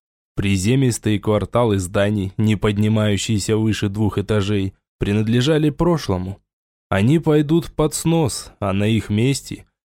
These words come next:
разделенные широкими проспектами,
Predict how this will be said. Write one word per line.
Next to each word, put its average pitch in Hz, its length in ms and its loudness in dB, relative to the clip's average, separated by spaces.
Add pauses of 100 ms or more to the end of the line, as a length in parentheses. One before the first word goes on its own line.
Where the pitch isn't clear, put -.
(140)
разделенные 123 800 2
широкими 127 500 2
проспектами, 110 920 -2